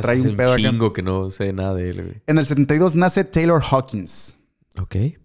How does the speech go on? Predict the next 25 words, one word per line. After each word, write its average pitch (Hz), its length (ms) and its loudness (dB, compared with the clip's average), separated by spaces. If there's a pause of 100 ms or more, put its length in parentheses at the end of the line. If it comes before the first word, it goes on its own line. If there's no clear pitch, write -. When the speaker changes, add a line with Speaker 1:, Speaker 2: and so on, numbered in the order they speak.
(260)
Speaker 1:
Quien 117 280 0
sería 110 300 0
baterista 117 480 -2
de 113 60 2
los 107 140 -4
Foo 139 100 -4
Fighters 180 520 0
y, 101 200 -4
pues, 90 160 -8
ya 87 80 0
afinado 85 560 -4
actualmente, 87 680 -6
¿no? - 160 -6 (420)
También 165 200 2
en - 40 4
el 156 40 0
setenta 151 240 4
y 151 60 4
dos 185 140 4
Speaker 2:
En 175 60 4
paz, 185 120 2
Speaker 1:
nace, 220 160 2
Speaker 2:
que 104 60 0
en 92 100 -4
paz. - 380 -12